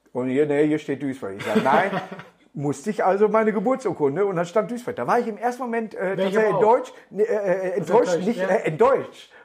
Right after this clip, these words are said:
Speaker 1: Boah, das ist ja geil. Nein, aber, äh, trotzdem, äh, bin ich natürlich auch stolz, äh, äh, hier zu sein. Nur Kanada ist auch irgendwie geil. Es gibt
Speaker 2: Ja.
Speaker 1: so Länder, die sind, die sind einfach Schweiz, Kanada,
Speaker 2: Und es gibt ja
Speaker 1: Schottland,
Speaker 2: ganz, es
Speaker 1: so
Speaker 2: gibt so einen
Speaker 1: ja.
Speaker 2: Touch gleich, weißt du? Du bist
Speaker 1: Ja.
Speaker 2: so ein Weltmann sofort.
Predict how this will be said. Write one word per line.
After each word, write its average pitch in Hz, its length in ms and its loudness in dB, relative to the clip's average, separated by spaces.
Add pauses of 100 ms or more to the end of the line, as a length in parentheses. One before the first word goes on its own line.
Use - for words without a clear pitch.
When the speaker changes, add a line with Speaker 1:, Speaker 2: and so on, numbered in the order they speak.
Speaker 1:
Boah, 123 180 -12
das 302 240 -2
ist 247 140 -4
ja 180 100 2
geil. 135 160 0 (300)
Nein, 196 180 0
aber, 180 360 2 (240)
äh, 180 340 0 (100)
trotzdem, 208 560 2
äh, 185 400 0
bin 180 140 -4
ich 165 100 -4
natürlich 190 280 -2
auch 156 140 0
stolz, 196 400 2
äh, 180 140 2
äh, 165 720 0 (200)
hier 226 140 -4
zu 220 140 -14
sein. 208 220 0
Nur 208 260 2 (320)
Kanada 226 320 0
ist 220 180 0
auch 202 160 0
irgendwie 127 260 -8
geil. 104 280 -10
Es 160 80 -12
gibt 226 160 -6
Speaker 2:
Ja. 254 60 6
Speaker 1:
so 214 60 6
Länder, 254 280 4
die 233 160 0
sind, 233 240 -4
die 220 80 0
sind 214 180 -4
einfach 214 380 -4 (320)
Schweiz, 240 720 -2
Kanada, 214 440 0
Speaker 2:
Und 185 80 0
es - 80 -10
gibt 214 120 -6
ja 220 80 -2
Speaker 1:
Schottland, 220 560 2
Speaker 2:
ganz, 170 80 -12
es 160 60 -8
Speaker 1:
so 226 100 6
Speaker 2:
gibt 214 120 0
so 208 80 0
einen 170 100 -4
Speaker 1:
ja. 160 140 4
Speaker 2:
Touch - 120 -8
gleich, 156 260 -8
weißt 160 200 -6
du? 226 80 -2
Du 190 100 -6
bist 160 100 -8
Speaker 1:
Ja. 147 80 2
Speaker 2:
so 156 60 2
ein 156 60 -2
Weltmann 190 400 0
sofort. - 420 -14